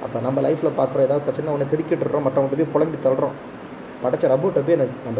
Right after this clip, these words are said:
தலையில கனம் ஏறிச்சுன்னா கவலை இல்ல, தலையை எங்க வைக்கணுங்க? சஜிதால வைக்கணும். தொழுகையின்மையும் பொறுமையின்மையும் இறையச்சம் இல்லாததன் அடையாளம்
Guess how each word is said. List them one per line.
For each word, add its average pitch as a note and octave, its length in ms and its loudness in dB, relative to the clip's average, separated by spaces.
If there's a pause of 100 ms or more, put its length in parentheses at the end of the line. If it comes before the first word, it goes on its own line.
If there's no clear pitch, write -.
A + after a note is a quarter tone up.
தலையில D3+ 380 2
கனம் D3+ 260 0
ஏறிச்சுன்னா C3+ 480 0 (640)
கவலை B2+ 260 4
இல்ல, A#2 220 -2 (300)
தலையை C#3+ 280 0
எங்க D#3+ 60 4
வைக்கணுங்க? C3+ 340 0 (200)
சஜிதால C#3 260 2
வைக்கணும். A2 580 -6 (1200)
தொழுகையின்மையும் F3 800 4 (480)
பொறுமையின்மையும் E3+ 760 4 (180)
இறையச்சம் G#3 540 2
இல்லாததன் F3+ 480 2
அடையாளம் D3+ 680 2